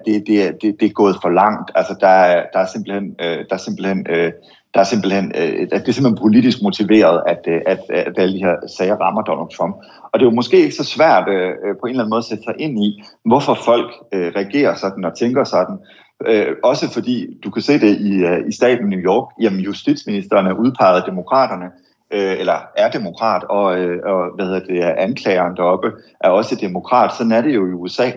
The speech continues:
Øh, man, øh, man har en, en, et politisk tilhørssted, øh, på de her poster. Øh, og derfor kan det også godt se ud som om, at, øh, at, øh, at nogle af de her sager, de har en, øh, en politisk, øh, motiv-, motiv-, motivation. Men jeg synes også,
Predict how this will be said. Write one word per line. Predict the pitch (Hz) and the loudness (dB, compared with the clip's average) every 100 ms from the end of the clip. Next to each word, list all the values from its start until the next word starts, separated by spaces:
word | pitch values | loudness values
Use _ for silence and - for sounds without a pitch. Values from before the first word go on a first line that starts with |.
| - _ _ 104 | -10 _ _ 2
Øh, | 104 92 | 2 2
man, | 101 101 98 | -2 0 0
øh, | 95 - | 0 -2
man | 101 | -2
har | 127 113 90 | 2 2 0
en, | 101 98 | -2 -2
en, | 101 98 | -4 -4
et | 120 - | -6 -4
politisk | 120 127 139 - - | 0 0 0 -4 0
tilhørssted, | 143 131 87 - - 95 - - - - | 2 4 2 0 -2 -2 -2 -20 -16 -2
øh, | 101 - | -2 2
på | 131 | 2
de | 127 | 2
her | 107 98 | 0 0
poster. | - 113 - 87 - _ _ _ 107 | 0 -2 -2 -8 -10 _ _ _ -4
Øh, | 107 | 0
og | 110 | 2
derfor | 147 | 0
kan | 143 | 0
det | 131 | 0
også | - | 0
godt | 156 | -4
se | - 170 | -6 -6
ud | 190 170 | -4 -6
som | 101 | -4
om, | 95 110 - | -2 -2 -2
at, | 92 - | -4 -2
øh, | 107 95 95 | -2 0 0
at, | 104 98 - | -2 -2 -4
øh, | 92 90 - _ _ - | -2 -2 -8 _ _ -2
at | 107 | 0
nogle | 120 139 | 0 0
af | 135 | -2
de | |
her | 117 113 | 0 0
sager, | - 107 113 | 0 0 0
de | 117 | -2
har | 117 123 95 80 | -2 0 2 0
en, | 98 90 | -4 -6
øh, | 87 107 | -6 -6
en | 95 | -10
politisk, | - 127 123 - | 0 0 0 -2
øh, | 92 - | -2 -2
motiv-, | 101 95 - - | -4 -4 -6 -6
motiv-, | 104 98 107 85 - | -2 0 0 -4 0
motivation. | 110 - 90 92 - 123 82 - - - - | 0 0 0 0 2 0 -2 -6 -18 -20 -8
Men | 120 123 | 2 4
jeg | 117 | 4
synes | 180 180 | 2 4
også, | 123 139 151 | 6 4 2